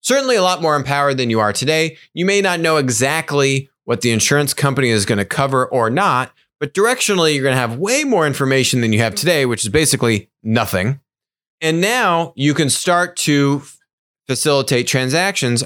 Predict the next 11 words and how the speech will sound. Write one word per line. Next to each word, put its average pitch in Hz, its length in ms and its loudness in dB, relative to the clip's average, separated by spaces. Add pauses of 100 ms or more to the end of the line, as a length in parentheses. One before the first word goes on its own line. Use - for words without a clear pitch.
on 135 220 0
a 160 40 0
ZocDoc 139 640 0 (220)
with 147 280 -2
pricing 127 420 0
information. 110 640 0 (240)
That's 117 200 -2
a 120 60 0
very 110 240 0
big 107 240 0
deal, 117 400 0